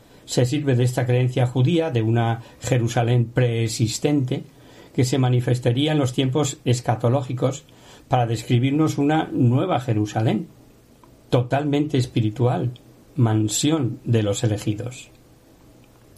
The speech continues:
Hacia esta idea futura, ideal, se dirigían las miradas y las esperanzas de los israelitas, lo mismo que en Ezequiel,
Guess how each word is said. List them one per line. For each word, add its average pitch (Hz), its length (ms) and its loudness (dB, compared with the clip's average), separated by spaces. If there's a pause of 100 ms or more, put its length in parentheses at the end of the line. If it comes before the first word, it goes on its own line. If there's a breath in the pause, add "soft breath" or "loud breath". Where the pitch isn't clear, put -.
Hacia 123 320 0
esta 123 240 0
idea 127 320 0
futura, 165 480 -2 (100)
ideal, 113 480 0 (560 loud breath)
se - 180 -2
dirigían 139 600 0 (260)
las 123 200 0
miradas 135 540 0
y 139 80 2
las 113 200 0
esperanzas 127 760 0 (380 loud breath)
de 120 200 2
los 113 200 -2
israelitas, 113 1000 -2
lo 123 120 2
mismo 127 480 2 (260 loud breath)
que 123 180 2
en 117 100 0
Ezequiel, 156 580 0